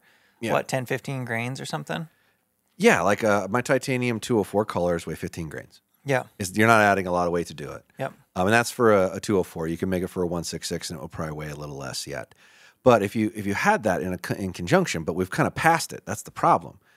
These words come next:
Speaker 1: It's like Easton doesn't even offer an arrow with that insert in its stock anymore. Um, I used to, I th-, I used to use, uh, VAPS,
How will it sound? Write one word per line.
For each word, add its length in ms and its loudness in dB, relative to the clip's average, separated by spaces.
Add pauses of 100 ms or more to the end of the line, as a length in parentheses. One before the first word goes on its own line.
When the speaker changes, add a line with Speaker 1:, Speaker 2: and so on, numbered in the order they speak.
(240)
Speaker 1:
It's 120 -14
like 260 4
Easton 340 0
doesn't 280 2
even 640 -4 (400)
offer 340 4
an 80 -4
arrow 220 0
with 220 -2
that 160 -2
insert 340 -6
in 160 -4
its 160 -8
stock 420 -4 (400)
anymore. 480 -4 (520)
Um, 260 -4
I 100 4
used 340 4
to, 160 -2
I 120 -4
th-, 100 -14 (460)
I 160 6
used 300 0
to 120 -4
use, 480 -2
uh, 420 -6
VAPS, 460 -2